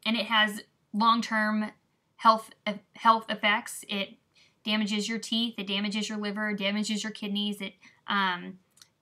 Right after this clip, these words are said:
messes majorly with your immune system and things like that. But the, the prescription version is much less, of course. Um, it's not necessarily the amount that people are taking out on the street, but still, this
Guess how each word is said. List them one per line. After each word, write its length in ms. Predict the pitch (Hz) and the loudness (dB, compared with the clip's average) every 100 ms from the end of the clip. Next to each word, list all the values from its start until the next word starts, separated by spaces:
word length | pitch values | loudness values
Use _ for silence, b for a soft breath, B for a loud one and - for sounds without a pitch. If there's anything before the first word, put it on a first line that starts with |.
| - | -14
messes 580 | 202 202 202 220 226 196 | -6 0 0 0 0 -2
majorly 420 | 202 208 214 214 | -2 -2 -4 -4
with 200 | 208 208 | -4 -4
your 120 | 196 | -6
immune 280 | 185 196 214 | -2 -2 -2
system 460 | 196 208 - 202 | -4 -6 -6 -4
and 120 | 202 196 | -4 -4
things 200 | 208 202 | -4 -4
like 200 | 196 190 | -6 -4
that. 260 | 185 208 - | -2 -2 2
But 160 | 220 - B B B _ | 2 2 B B B _
the, 260 | 254 254 196 - | 0 0 -2 -4
the 80 | 214 | -2
prescription 680 | 269 - - 466 - 285 | -2 2 4 4 4 2
version 480 | 208 208 208 202 208 - | 2 0 0 -2 -4 -2
is 460 | 277 285 240 220 - _ | 2 2 2 -4 -14 _
much 340 | 202 208 208 | 0 0 0
less, 680 | 202 202 277 233 196 - - - | -6 2 4 4 2 -6 -12 -14
of 120 | 196 | -12
course. 480 | - 254 185 196 - | -2 0 0 -2 -6
Um, 240 | - 185 185 | -8 -6 -8
it's 140 | 196 | -6
not 240 | 208 202 - _ _ _ _ | -4 -2 -4 _ _ _ _
necessarily 800 | - 208 202 202 202 202 196 190 B B | -6 -6 -6 -8 -6 -4 -6 -8 B B
the 100 | 214 | -4
amount 280 | 208 202 208 | 0 0 0
that 100 | 208 | -2
people 220 | - 208 | -8 -8
are 100 | 180 | -8
taking 360 | 190 208 202 196 | -10 -8 -6 -4
out 100 | 190 | -4
on 100 | 180 | -6
the 60 | 196 | -10
street, 440 | - 247 247 - | -8 -6 -6 -4
but 200 | 240 - | -4 -6
still, 640 | - - - 339 214 208 208 b b _ | -8 -8 -2 2 2 0 -6 b b _
this 320 | 214 254 269 | -4 -4 -6